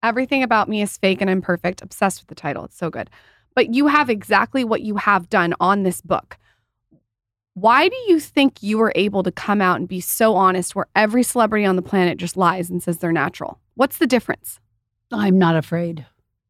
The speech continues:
Speaker 1: You just wanna own it.
Speaker 2: I do own it.
Speaker 1: By the way, I own it too. I own, I'm like, "This is what I've done."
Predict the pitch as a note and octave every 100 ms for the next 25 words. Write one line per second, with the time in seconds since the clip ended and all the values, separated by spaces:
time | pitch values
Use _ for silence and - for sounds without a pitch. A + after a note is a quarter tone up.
0 | _ G#3+ B3 B3 B3+ A3+ - F#3+ E3+ -
1 | _ _ _ _ _ E3 _ _ _ _
2 | F3+ F3 A3 D#3 C#3+ D3 - - C4 C#4
3 | G#3 G#3 D4+ F4 _ _ _ _ _ -
4 | A3 A3+ F#3 F3 - F3+ E3+ E3+ F3 -
5 | F3+ F3 E3+ F#3+ - G3 G3 F3+ E3+ A3
6 | A#3+ C4+